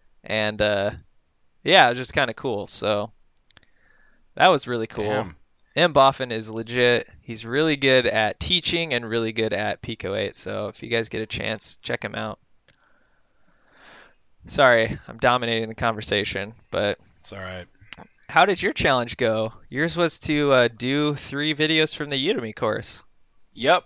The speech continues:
Speaker 2: And I did three videos from the Udemy course, uh, three weeks ago. <laughs>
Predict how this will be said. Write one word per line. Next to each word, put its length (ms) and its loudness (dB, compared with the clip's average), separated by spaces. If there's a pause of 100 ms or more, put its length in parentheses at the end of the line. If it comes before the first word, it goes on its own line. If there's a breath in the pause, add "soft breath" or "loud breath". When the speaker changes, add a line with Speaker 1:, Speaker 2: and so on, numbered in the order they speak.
(400)
Speaker 2:
And 280 -4
I 60 -2
did 220 -4
three 180 0
videos 300 2
from 160 -4
the 120 -2
Udemy 240 0
course, 480 2
uh, 880 0
three 240 -4
weeks 260 2
ago. 160 4
<laughs> 120 6